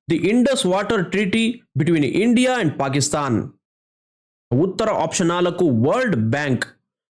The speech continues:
ಇತ್ತೀಚೆಗೆ ಭಾರತದೊಂದಿಗೆ ಸಾವಿರದ ಒಂಬೈನೂರ ಅರವತ್ತರ ಸಿಂಧೂ ಜಲ ಒಪ್ಪಂದ ಕುರಿತು ಚರ್ಚಿಸಲು ಪಾಕಿಸ್ತಾನದ ನಿಯೋಗವು ಜಮ್ಮುಗೆ ಆಗಮಿಸಿದೆ.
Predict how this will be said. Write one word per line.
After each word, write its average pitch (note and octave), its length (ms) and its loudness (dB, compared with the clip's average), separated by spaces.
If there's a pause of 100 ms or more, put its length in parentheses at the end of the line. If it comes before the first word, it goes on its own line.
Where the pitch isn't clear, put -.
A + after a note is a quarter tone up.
(220)
ಇತ್ತೀಚೆಗೆ C4 480 0
ಭಾರತದೊಂದಿಗೆ A3 920 0
ಸಾವಿರದ F#3+ 320 0
ಒಂಬೈನೂರ A3 500 2
ಅರವತ್ತರ E3 680 -2 (540)
ಸಿಂಧೂ B3+ 400 4
ಜಲ F#3+ 220 2
ಒಪ್ಪಂದ F3+ 560 0
ಕುರಿತು D#3+ 640 0
ಚರ್ಚಿಸಲು E3+ 840 0 (400)
ಪಾಕಿಸ್ತಾನದ G#3+ 640 0
ನಿಯೋಗವು D#3+ 800 2
ಜಮ್ಮುಗೆ G3+ 760 2
ಆಗಮಿಸಿದೆ. C3+ 640 0